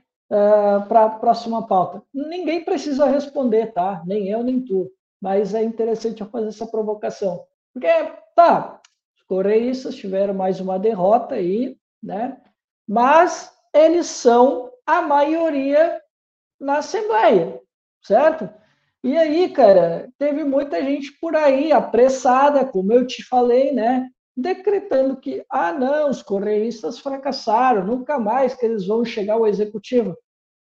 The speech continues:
Mas, pensando bem, é uma derrota isso? Se daqui a pouco, dois mil e vinte e cinco, os correístas botar lá setenta, setenta e cinco,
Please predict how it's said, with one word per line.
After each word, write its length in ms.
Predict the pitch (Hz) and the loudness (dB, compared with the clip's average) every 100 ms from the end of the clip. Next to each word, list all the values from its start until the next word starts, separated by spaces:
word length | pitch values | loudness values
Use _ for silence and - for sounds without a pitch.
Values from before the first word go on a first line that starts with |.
| 349 | -2
Mas, 580 | 359 370 359 - - _ _ _ _ _ | 0 0 -4 -8 -20 _ _ _ _ _
pensando 560 | 480 539 - 571 554 277 | 0 0 4 4 4 6
bem, 420 | 233 220 165 - _ _ _ _ _ _ _ _ _ _ _ - | 8 8 4 -6 _ _ _ _ _ _ _ _ _ _ _ 2
é 160 | 571 | 6
uma 280 | 539 320 254 | 8 8 6
derrota 720 | 180 156 139 240 247 - 160 | 8 6 6 8 8 4 -2
isso? 460 | 175 311 262 - - - _ _ _ _ _ _ _ _ _ _ _ | -2 2 2 0 -18 -20 _ _ _ _ _ _ _ _ _ _ _
Se 480 | 247 - 539 554 539 | -12 2 6 8 6
daqui 200 | 523 523 | 4 0
a 60 | 415 | -2
pouco, 380 | 311 320 320 285 | 2 0 2 2
dois 260 | 294 269 | 2 2
mil 300 | 240 294 302 | -4 -6 -4
e 160 | 277 240 | -2 -2
vinte 220 | 247 240 | -2 -4
e 40 | |
cinco, 580 | - 233 262 247 - 196 - _ | -4 -6 -2 -2 -4 -8 -8 _
os 100 | - | -20
correístas 1080 | - 240 247 240 240 247 247 - 226 - - _ _ | 2 4 6 4 0 -2 -4 -2 -4 -4 -14 _ _
botar 420 | 277 269 - 254 254 | -4 -4 -2 -2 0
lá 240 | 220 247 | 2 0
setenta, 840 | - 220 185 - - 285 262 208 196 | -2 -6 -6 -6 4 6 6 0 -6
setenta 720 | 214 190 - 330 302 247 220 | -8 -10 2 4 4 0 -2
e 100 | 208 | -4
cinco, 540 | - 254 247 247 190 | -4 -4 -4 -6 -10